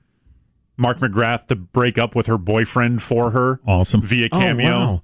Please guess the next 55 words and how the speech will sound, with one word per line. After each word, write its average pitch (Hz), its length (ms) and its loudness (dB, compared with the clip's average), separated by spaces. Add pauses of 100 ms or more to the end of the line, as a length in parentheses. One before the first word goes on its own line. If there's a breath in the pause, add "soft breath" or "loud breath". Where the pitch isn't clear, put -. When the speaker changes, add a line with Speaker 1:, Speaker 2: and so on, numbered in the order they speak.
Speaker 1:
And 110 140 2
when, 113 100 2
I 110 80 0
think 110 160 0
we 107 60 0
played 110 220 -2
that. 110 180 0
It - 20 -2
was, 131 180 -6
it 202 140 -2
was 202 240 0
Speaker 3:
Well, 269 300 2
the - 80 2
Speaker 1:
delightful. 247 180 2
Speaker 3:
prices, 190 360 0
the 165 100 -2
prices 208 440 0
are 175 60 4
right 160 220 0
up 156 120 -6
front. 196 340 -2 (500)
Um, 123 600 0 (360)
uh, 98 200 2
let's 104 220 0
see. 107 180 2
From 120 160 0
the 110 80 2
world 131 280 0
of 113 60 0
sports, - 580 0
you 131 140 0
want, 117 340 -2
uh, 92 400 0 (160)
Leonard 117 420 0
Fournette 117 680 -2
of 104 220 0
the 92 100 0
Tampa 120 320 0
Bay 104 160 2
Bucks. 123 280 -4
That's 117 140 -2
a 95 100 0
hundred 110 300 0
twenty-eight 92 460 0
bucks. 135 320 0
Speaker 2:
I - 40 -2
don't 73 80 -2
know 80 140 2
who 92 60 4
that 101 180 4
is. 110 280 -2
Speaker 3:
Hall 127 220 -2
of 113 100 -2
Famer. 117 600 0
Uh, 87 220 -2